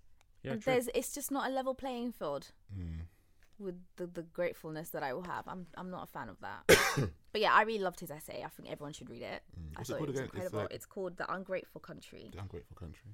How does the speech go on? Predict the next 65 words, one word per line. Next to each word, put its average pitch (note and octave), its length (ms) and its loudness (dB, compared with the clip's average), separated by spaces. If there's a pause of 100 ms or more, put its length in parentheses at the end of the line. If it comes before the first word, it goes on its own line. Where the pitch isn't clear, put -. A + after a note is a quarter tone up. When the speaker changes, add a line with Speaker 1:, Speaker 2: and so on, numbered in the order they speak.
Speaker 1:
Yeah, G2+ 200 -6 (200)
and D3+ 180 4
read D#3+ 140 8
The C#3+ 60 8
Speaker 2:
And C#3+ 80 2
Speaker 1:
Nod. B2+ 240 2 (640)
Speaker 3:
I'll A2 100 -10
read G#2+ 220 -10
that. G2+ 160 -10 (120)
Speaker 1:
His G#2+ 120 -4
Speaker 3:
I'll - 80 -4
read A#2+ 60 -2
Speaker 1:
essay G#2 180 -2
as G2+ 80 -4
well. G#2 120 0
That's A#2 160 0
on A#2 100 0
his G2+ 120 -2
Medium. G2 360 -4 (580)
Speaker 2:
Okay. - 200 -18
Speaker 3:
Oh, F2+ 60 -12
Speaker 1:
It's E2+ 80 -8
Speaker 3:
it's G2+ 80 -4
Speaker 1:
really G2+ 160 0
Speaker 3:
on F2+ 80 -6
Speaker 1:
good. F#2+ 140 -4
Speaker 3:
Medium. - 280 -18
I'll F#2 80 -8
read F#2+ 140 -8
that D#2 160 -10 (160)
tonight G2 500 -12
then. D#2+ 100 -12 (140)
Speaker 2:
I F3 60 -16
went - 100 -16
to - 60 -16
stalk - 320 -10
him D#3+ 160 -14
on - 80 -14
Twitter. - 280 -18 (540)
Speaker 3:
Yeah. G2+ 220 -2 (400)
Speaker 1:
He G#3+ 60 -4
follows A#3+ 280 4
us G2 260 -2
on, B2 340 -6
uh, B2 100 -4
Moxie C3+ 240 -6
Lit D3 120 -4
account. - 220 -12 (440)
Speaker 2:
Oh, D#4+ 80 -12
really? F4 240 -6
Speaker 3:
Big D#4+ 140 -2
Speaker 1:
Yeah. D#4+ 80 -2
Speaker 3:
man. D#4 140 -4
Speaker 2:
Oh, - 40 -2
I F3+ 60 -2
was F3 120 -6
on F3+ 80 -10
my G3 120 -10
own E3 40 -12
personal - 400 -16
account. - 140 -20 (320)
Speaker 1:
Oh, G#2+ 140 0
right, F#2+ 160 0
okay. F2+ 260 -10
Speaker 2:
Yeah. - 840 -18